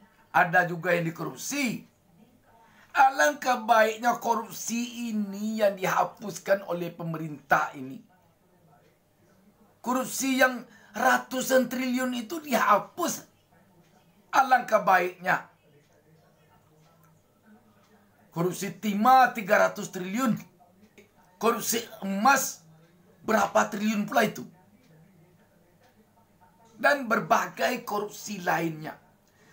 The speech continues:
Harusnya pemerintah memang tidak ada toleransi terhadap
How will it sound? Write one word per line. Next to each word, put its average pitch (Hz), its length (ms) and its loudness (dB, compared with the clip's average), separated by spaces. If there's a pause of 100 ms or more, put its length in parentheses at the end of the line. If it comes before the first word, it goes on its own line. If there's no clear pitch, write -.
(180)
Harusnya 226 800 4
pemerintah 196 680 -4
memang 220 400 -8 (1300)
tidak 240 400 2 (160)
ada 214 360 4
toleransi 208 1200 -6
terhadap 196 840 -2